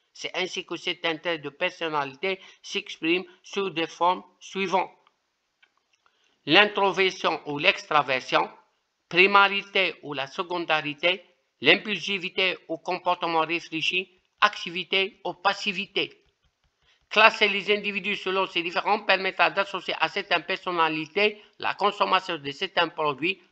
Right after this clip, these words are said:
de certaines marques. Il y a aussi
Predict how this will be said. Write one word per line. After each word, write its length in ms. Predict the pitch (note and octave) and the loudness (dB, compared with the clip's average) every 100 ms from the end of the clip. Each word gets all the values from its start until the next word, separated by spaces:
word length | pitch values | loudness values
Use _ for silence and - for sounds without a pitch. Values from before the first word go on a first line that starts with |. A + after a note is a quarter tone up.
| _ | _
de 60 | - | -14
certaines 500 | - F#3 F#3+ G3+ G3+ - _ | -2 0 4 2 2 -14 _
marques. 340 | E3 F3+ C#3+ - _ _ _ _ _ _ _ - | 4 6 6 -2 _ _ _ _ _ _ _ -6
Il 140 | E3+ | -2
y 80 | F#3+ | 4
a 240 | A3 G#3+ - _ _ - | 6 4 -2 _ _ -6
aussi 600 | F#3+ - A3 A3+ - | -6 -4 -4 -4 -6